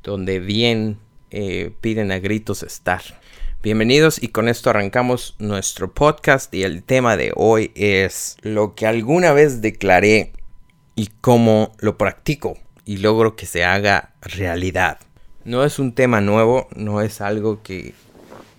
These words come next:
que yo me esté inventando, es algo que está en libros, diferentes libros de diferentes tipos, llámese religión, eh,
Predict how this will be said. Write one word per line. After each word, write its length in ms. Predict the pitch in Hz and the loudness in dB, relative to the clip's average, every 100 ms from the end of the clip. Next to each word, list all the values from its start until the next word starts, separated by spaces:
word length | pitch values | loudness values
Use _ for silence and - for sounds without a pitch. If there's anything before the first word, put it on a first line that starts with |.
| _ - | _ -16
que 140 | 92 | -10
yo 180 | 95 107 | -4 -2
me 140 | 107 | -4
esté 200 | 98 - | -6 -6
inventando, 960 | 117 104 62 50 - 110 104 117 127 135 | -4 -2 -6 -8 -4 -2 0 0 0 -2
es 160 | - - | -12 -6
algo 300 | 104 110 110 | -4 -4 -6
que 60 | - | -12
está 260 | - 113 | -12 -10
en 200 | 82 101 | -8 -4
libros, 680 | 120 139 127 110 107 - - - - - - | -2 0 2 2 0 -8 -14 -18 -18 -18 -6
diferentes 520 | 117 123 139 147 113 | 0 2 2 0 0
libros 560 | 113 127 123 117 - - | 2 4 4 0 -6 -14
de 80 | - | -10
diferentes 680 | 107 104 107 110 117 110 - | -10 -6 -4 -4 -4 -8 -10
tipos, 720 | - 135 - 107 104 - - - _ | -6 -6 -4 -4 -6 -8 -18 -20 _
llámese 440 | - 110 113 - 95 | -6 -2 -2 -4 -4
religión, 760 | 95 82 95 - 131 127 117 - - - - | -4 -4 -6 -2 0 0 -2 -10 -20 -20 -14
eh, 520 | 123 107 101 98 92 | -6 -2 0 -2 -4